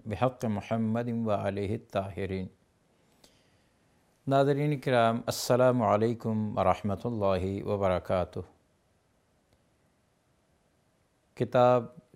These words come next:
جاذبہ اور دافعہ امام علی علیہ الصلوۃ والسلام کے دروس کے سلسلے میں ایک بار پھر آپ کی خدمت میں حاضر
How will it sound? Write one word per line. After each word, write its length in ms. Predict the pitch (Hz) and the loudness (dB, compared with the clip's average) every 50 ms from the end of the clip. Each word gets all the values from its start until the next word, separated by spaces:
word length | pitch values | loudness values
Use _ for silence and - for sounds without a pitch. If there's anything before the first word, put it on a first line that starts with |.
| 104 101 92 | -10 -6 0
جاذبہ 760 | 113 107 104 104 101 107 113 104 107 110 110 107 107 107 110 - _ _ _ _ _ - | 4 6 6 6 4 2 -2 0 2 2 2 2 2 0 -4 -8 _ _ _ _ _ -2
اور 200 | 107 98 92 90 | 0 0 0 0
دافعہ 800 | 85 90 101 101 101 95 - 113 107 101 98 98 98 98 95 98 - _ _ _ _ _ _ _ _ - | 0 4 4 4 4 4 2 0 0 0 2 0 0 -2 -4 -8 -12 _ _ _ _ _ _ _ _ -4
امام 500 | 107 98 98 98 101 98 98 98 98 98 - | -2 -2 0 0 -2 -2 -4 -6 -8 -10 -10
علی 380 | - 107 104 104 117 139 135 117 | -4 -2 0 2 2 2 2 2
علیہ 120 | 104 101 | 2 0
الصلوۃ 440 | 95 - - 98 92 92 90 - - | -2 -2 -2 -2 0 0 0 -2 -2
والسلام 680 | 98 90 - - - 95 92 92 92 95 92 92 98 110 _ _ _ _ _ _ _ _ _ _ _ _ _ _ _ _ _ _ _ _ _ _ _ _ _ _ _ _ _ _ _ _ _ _ - | -6 -6 -6 -4 -4 -2 0 2 0 0 -2 -4 -8 -12 _ _ _ _ _ _ _ _ _ _ _ _ _ _ _ _ _ _ _ _ _ _ _ _ _ _ _ _ _ _ _ _ _ _ -4
کے 460 | - 113 113 110 110 110 110 107 - - - - | 0 2 2 4 4 2 2 0 -4 -6 -12 -12
دروس 500 | 107 101 104 117 120 127 127 127 127 - | -10 -4 -4 0 2 2 2 2 0 0
کے 100 | - 113 | -4 -2
سلسلے 540 | 107 - 110 98 - - 107 104 110 113 110 | -2 -2 -4 -4 -4 -4 -2 -2 -2 -2 -2
میں 320 | 101 98 98 95 98 123 - _ _ _ _ _ _ _ _ _ _ _ _ _ _ _ _ _ _ _ _ _ _ _ _ | -2 -4 -6 -8 -8 -10 -14 _ _ _ _ _ _ _ _ _ _ _ _ _ _ _ _ _ _ _ _ _ _ _ _
ایک 280 | - 107 107 104 107 110 | -2 -2 -2 0 0 2
بار 140 | 110 110 107 | 2 2 2
پھر 320 | - - 131 127 117 123 - - | 0 0 -2 -2 -2 -2 -2 0
آپ 220 | 110 101 92 - | 0 0 0 -2
کی 80 | - 107 | -8 -10
خدمت 500 | - - 107 104 110 113 110 110 - 113 | -6 -6 -6 -4 -2 -2 -2 -2 -4 -6
میں 280 | 101 101 98 98 101 - _ _ _ - - - | -6 -4 -6 -6 -8 -12 _ _ _ -6 -2 0
حاضر 440 | 98 95 90 104 101 101 98 95 | 0 0 0 -2 -4 -4 -4 -6